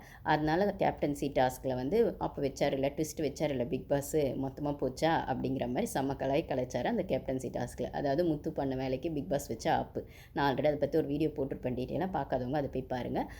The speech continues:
அஹ், பிக் பாஸ் அடிச்சது முத்துவையா பவித்ராவையா அப்படிங்கிற மாதிரி. ஏன்னா வின் பண்ணது என்னவோ க-, கேப்டன்சி பவித்ரா தான். But ஆனா அதை விட்டு கொடுத்து தான் பவித்ரா வின் பண்ணாங்களா,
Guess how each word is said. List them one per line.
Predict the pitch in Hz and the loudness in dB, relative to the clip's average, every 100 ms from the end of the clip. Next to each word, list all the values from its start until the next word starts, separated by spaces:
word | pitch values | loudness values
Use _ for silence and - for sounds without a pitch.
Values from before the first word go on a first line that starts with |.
| - - | -10 0
அஹ், | 139 131 123 127 - | 4 4 2 -2 -4
பிக் | 160 156 | -6 0
பாஸ் | 180 180 - | 2 4 4
அடிச்சது | 147 156 165 131 | 2 2 2 2
முத்துவையா | 139 - 160 160 208 | 0 0 4 4 4
பவித்ராவையா | 151 135 143 165 123 139 - | 2 0 0 0 4 4 4
அப்படிங்கிற | 127 131 131 127 | 2 0 0 0
மாதிரி. | 120 123 - | -2 -2 -2
ஏன்னா | 139 160 254 - - - | -2 0 -2 -6 -10 0
வின் | 143 151 | 0 2
பண்ணது | 139 131 | 2 2
என்னவோ | 117 120 - | 2 0 -2
க-, | - 147 - | 0 0 2
கேப்டன்சி | 123 - 123 117 | 0 2 0 0
பவித்ரா | 107 127 131 135 127 | 0 0 0 -2 0
தான். | 127 - 151 | 0 -2 0
But | 139 | 2
ஆனா | 127 139 220 - | 2 0 0 0
அதை | 151 143 | -2 0
விட்டு | 127 131 190 | -2 -2 0
கொடுத்து | 190 - - 208 | 0 0 2 4
தான் | 233 269 254 - 160 | 6 4 2 -2 0
பவித்ரா | 147 151 151 | 0 0 0
வின் | 139 156 | 0 0
பண்ணாங்களா, | 156 135 127 127 | 0 0 0 0